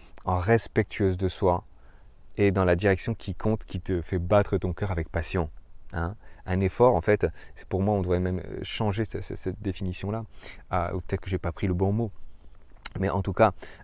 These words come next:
euh, cet effort-là, il, il, il se fait finalement avec facilité. Il y a la force qui est là. Il y a la force qui est là, et cette force,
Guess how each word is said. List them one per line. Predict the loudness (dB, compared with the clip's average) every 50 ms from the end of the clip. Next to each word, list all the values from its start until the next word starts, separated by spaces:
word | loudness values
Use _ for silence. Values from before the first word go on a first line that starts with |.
| -8 -4
euh, | -4 -2 -2 -4 -6 -8
cet | -8 0 0 0 2 2
effort-là, | 0 2 2 2 4 4 4 4 4 4
il, | 2 0 -4 -6
il, | -10 -12 -10 -10
il | -12
se | -12 -10 -4
fait | 0 0 0 0
finalement | 0 -2 -2 0 2 0
avec | 0 -2 -4
facilité. | -10 -4 -4 -4 -4 -4 -6 -6 -6 -4 -4 -4 -6 -6 -8 -18 -18 -18 -20 -20 -18 -18 -18 -18 -20 -18 -18 -18 -8
Il | -2
y | 0
a | 0
la | 0 0
force | -2 -4 -4 -4 -4 -6 -8
qui | -4 -4
est | -4
là. | -4 -4 -8 -14 -16 -18 -20 -20 -8 -2
Il | 2
y |
a | 2
la | 2 2
force | 4 4 4 4 4 4
qui | 4
est | 4
là, | 4 4 2
et | 0
cette | -2 -4 -4 0
force, | 0 0 0 2 0